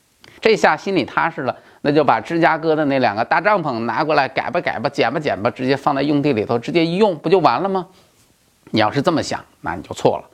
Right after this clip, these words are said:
这是普通建筑师的玩法，也是普通甲方的玩法，但是这个项目可不一样。小马哥当然不是普通的建筑师，而卢卡斯也不是普通的甲方，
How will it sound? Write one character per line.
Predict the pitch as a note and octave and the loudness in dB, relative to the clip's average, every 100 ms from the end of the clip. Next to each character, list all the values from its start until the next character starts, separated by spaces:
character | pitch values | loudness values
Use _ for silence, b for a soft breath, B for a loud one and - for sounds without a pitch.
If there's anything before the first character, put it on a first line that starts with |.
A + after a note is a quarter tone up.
| b b b - | b b b 2
这 | A#3 | 4
是 | E3+ C#3 | 4 0
普 | - A#2 | -2 -2
通 | D3+ E3+ | 0 2
建 | E3 B2 | 2 0
筑 | F#2+ | -4
师 | G#2+ | -6
的 | G2 | -2
玩 | D2+ B1+ | -2 -4
法， | - _ _ b b | -8 _ _ b b
也 | - | -4
是 | G2+ C3+ | -2 -2
普 | - A2+ | -2 0
通 | E3+ E3+ | 0 0
甲 | - - | -2 -2
方 | - C3 | -2 -2
的 | |
玩 | A#2 - | -2 -2
法， | - - | -2 0
但 | C3+ | 0
是 | C3+ | 0
这 | C#3 B3+ | -2 -2
个 | A2+ | -2
项 | A2 D#2+ | -4 -4
目 | - | -4
可 | - | -2
不 | - G#2 | -2 -4
一 | F2+ | -8
样。 | D#2+ D#2+ B B - | -8 -8 B B 0
小 | E3+ | 2
马 | G3 B2+ | 4 2
哥 | D#3+ E3 | 2 2
当 | D3+ C3+ | 0 0
然 | A#2+ A2+ | -2 -2
不 | G#2 | -6
是 | G#2 | -8
普 | - | -10
通 | - G2+ | -8 -6
的 | F#2+ | -4
建 | F#2 | -4
筑 | E2 | -6
师， | - - A2 b b b b - | -8 -10 -12 b b b b 0
而 | C3+ G#3+ A#3 - | 4 4 0 -2
卢 | C#3 | 0
卡 | F#3+ A2 | 2 -2
斯 | - F#3+ A3 | -4 -4 0
也 | D3 | -2
不 | G#2 | -2
是 | A2 A2 | -6 -6
普 | - | -6
通 | F#2 | -4
的 | A#2 | -2
甲 | A#2+ - | -4 -2
方， | C3 D3 | 0 0